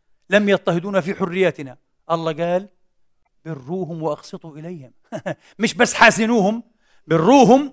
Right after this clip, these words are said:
وأقسطوا إليهم، أعطوهم من أموالكم كمان، وخذوا بسكة المعدلة معهم، خذوا بخطة المعدلة معهم. الله أكبر. وكفار وثنيون عباد الله، ده خليهم، هذا الفصل فيه يوم القيامة. هذا عظمة القرآن الكريم.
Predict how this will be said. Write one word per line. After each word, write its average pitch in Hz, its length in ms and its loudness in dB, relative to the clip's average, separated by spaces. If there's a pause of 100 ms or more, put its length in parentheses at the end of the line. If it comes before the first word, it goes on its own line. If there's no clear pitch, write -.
وأقسطوا 240 800 2
إليهم، 170 480 2 (500)
أعطوهم 196 340 2
من 190 140 -8
أموالكم 170 540 -10
كمان، 104 240 -20 (1300)
وخذوا 214 400 0
بسكة 190 480 -6
المعدلة 165 460 -2
معهم، 117 320 -8 (120)
خذوا 190 140 -2
بخطة 226 380 -4 (120)
المعدلة 185 500 2
معهم. 127 300 -4 (140)
الله 156 320 -4
أكبر. 175 220 -4 (220)
وكفار 202 600 6 (160)
وثنيون 214 640 2 (180)
عباد 220 400 6
الله، 208 180 4
ده 190 200 2
خليهم، 190 420 -8 (1120)
هذا 190 160 4
الفصل 175 320 -4
فيه 165 200 -4
يوم 190 200 0
القيامة. 156 400 -6
هذا 190 320 -10
عظمة 143 360 -4
القرآن 127 280 -12
الكريم. 131 320 -12